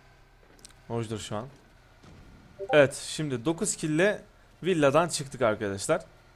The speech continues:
İki ekip artı bir kişi herhalde, öyle bir şey. Oo, hareketi kes. Bu araç böyle gider miydi be? Vay anasını ya.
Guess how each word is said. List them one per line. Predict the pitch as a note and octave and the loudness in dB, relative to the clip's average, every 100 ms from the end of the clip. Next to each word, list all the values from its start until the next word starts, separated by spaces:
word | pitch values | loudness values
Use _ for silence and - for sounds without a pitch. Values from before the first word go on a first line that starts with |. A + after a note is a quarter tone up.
| - - - - - - - - - - - - - - - | -20 -20 -20 -20 -20 -20 -20 -20 -20 -20 -20 -20 -20 -20 -14
İki | C3+ - | -8 0
ekip | F3+ E3 D#3+ | 0 0 0
artı | D3+ C#3 C3+ D#3+ D#3+ - - B2 | 2 2 2 -2 -2 -4 -8 -16
bir | |
kişi | C3+ - A2 | -10 -6 -6
herhalde, | G2+ G2 G2 | -4 -6 -6
öyle | G2+ G2+ | -6 -6
bir | |
şey. | G#2 A2 G2 - - | -8 -12 -12 -14 -6
Oo, | G#2+ G#2 G#2+ A2 A2+ A2+ | -2 0 2 4 6 8
hareketi | A#2 B2+ C#3 E3 D#3 G#3 | 8 6 4 4 4 2
kes. | G#3+ G3+ A#2+ G#2 - - - - - - _ _ - - - - - - | 8 10 10 8 -2 -8 -14 -20 -20 -20 _ _ -20 -20 -20 -20 -20 -8
Bu | A#2+ B2 | 4 8
araç | B2+ C3 - | 8 6 4
böyle | C#3+ C#3 | 2 2
gider | C3+ C3+ D#3 | 2 6 6
miydi | D3 B2+ A2 | 4 0 0
be? | G#2+ G#2 G2 - - - - - - - - - - - - | 2 0 -2 -10 -20 -20 -20 -20 -20 -20 -20 -20 -20 -20 -2
Vay | C3 A#2+ | 2 4
anasını | A2+ G#2+ - A2+ G#2+ | 2 -2 -4 -6 -6
ya. | G2 G2 | -8 -10